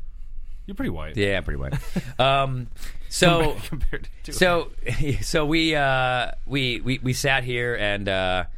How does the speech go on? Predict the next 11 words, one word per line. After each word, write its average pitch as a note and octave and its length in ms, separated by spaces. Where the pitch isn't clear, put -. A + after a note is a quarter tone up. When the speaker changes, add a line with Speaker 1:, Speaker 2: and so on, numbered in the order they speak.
Speaker 2:
for - 140
a B3+ 80
while A#2+ 540
drinking, C3 360
and A#2 80
I, E3 120
and F#3 120
I A3 40
remember A#3+ 260
thinking, G3+ 320
like, C3 340